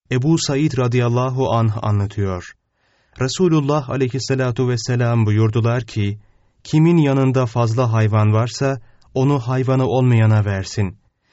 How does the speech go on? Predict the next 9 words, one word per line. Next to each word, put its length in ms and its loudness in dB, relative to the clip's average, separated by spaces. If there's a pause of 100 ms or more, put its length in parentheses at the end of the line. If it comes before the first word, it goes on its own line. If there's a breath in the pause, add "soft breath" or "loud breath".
(200 soft breath)
Kimin 320 2
de 120 2
fazla 480 0
azığı 360 2
varsa 540 0 (200 soft breath)
onu 360 0
azığı 360 2
olmayana 640 2
versin." 540 -4